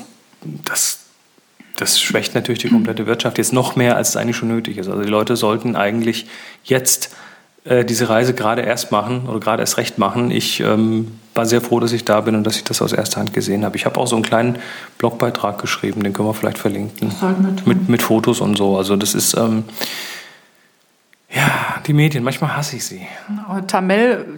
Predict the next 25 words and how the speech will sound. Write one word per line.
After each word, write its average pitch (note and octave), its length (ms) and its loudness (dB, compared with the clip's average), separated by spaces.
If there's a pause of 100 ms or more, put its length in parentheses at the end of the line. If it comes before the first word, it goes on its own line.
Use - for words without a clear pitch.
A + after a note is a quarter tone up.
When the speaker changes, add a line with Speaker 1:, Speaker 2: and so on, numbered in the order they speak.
(140)
Speaker 2:
das F#3+ 280 0
Tamel, A3 360 2
was A3+ 160 0
du A3 80 -4
gesehen G#3 320 4
hast, A3 220 2
war G#3+ 80 4
nicht G3+ 220 0
das G3+ 160 2
Tamel, G3 320 2
was F#3 120 0
du G3+ 80 -2
kennst, E3+ 440 -2
ne? G#3+ 240 -4
Speaker 1:
Also C#3+ 180 -6
Tamel C#3 340 2
ist E3+ 100 2
so D3+ 80 2
die C#3 100 2
Touristen-, C3 880 2
der, A#2 200 2
der A2+ 160 0
große, D3 380 4
große C3+ 300 2
Touristendistrikt, C3 960 -2